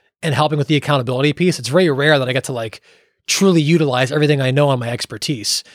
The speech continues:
And I think that's, it's important to admit that because, like, a lot of what I think people like you and I do, it's not really that it's, it's not hard from a knowledge standpoint. It's hard from a connection and a behavioral change standpoint.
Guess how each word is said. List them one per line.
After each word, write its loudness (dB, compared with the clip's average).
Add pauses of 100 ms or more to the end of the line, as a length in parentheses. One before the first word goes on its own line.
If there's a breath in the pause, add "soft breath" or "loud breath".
(400 soft breath)
And 2
I 4
think 2
that's, 2
it's -4
important 2
to 2 (140)
admit 2
that 0
because, 0 (680 soft breath)
like, 2
a 0
lot 4
of -2
what 2 (640)
I -4
think -2
people -6
like -2
you 2
and 0
I 0
do, 2
it's -2
not 2
really 4
that 2
it's, -2 (500 soft breath)
it's -4
not 2
hard 2
from -2
a 0
knowledge 0
standpoint. -6
It's -10
hard 0
from -4
a -4 (500 soft breath)
connection -2
and -6
a -8
behavioral -4
change -4
standpoint. -14